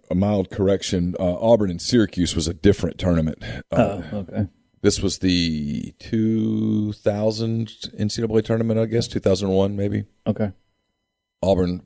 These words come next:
Speaker 1: beat Creighton and lost to Iowa State in the second round. Marcus Fizer was the big star for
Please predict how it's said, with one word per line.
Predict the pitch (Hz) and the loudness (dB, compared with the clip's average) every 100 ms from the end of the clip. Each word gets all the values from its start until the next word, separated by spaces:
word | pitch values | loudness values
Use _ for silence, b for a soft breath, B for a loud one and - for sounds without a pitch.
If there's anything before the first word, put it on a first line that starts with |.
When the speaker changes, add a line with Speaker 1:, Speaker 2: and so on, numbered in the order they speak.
| 80 | -6
Speaker 1:
beat | 76 117 113 - - - | 2 2 0 -10 -20 -2
Creighton | - 110 101 107 104 | 2 2 2 -2 0
and | 95 92 | 0 2
lost | 98 98 - | 4 2 -2
to | - | -2
Iowa | 90 90 82 | 0 0 0
State | - 85 | 0 0
in | - | 0
the | |
second | - 85 - | 0 0 0
round. | 64 80 78 | 0 0 0
Marcus | 90 95 - - | 4 4 4 -4
Fizer | - 87 87 78 69 | 0 0 2 0 -2
was | 78 | -4
the | 76 | 0
big | 73 76 | 2 2
star | - 80 73 | 2 2 2
for | 73 - 69 | 0 -4 -6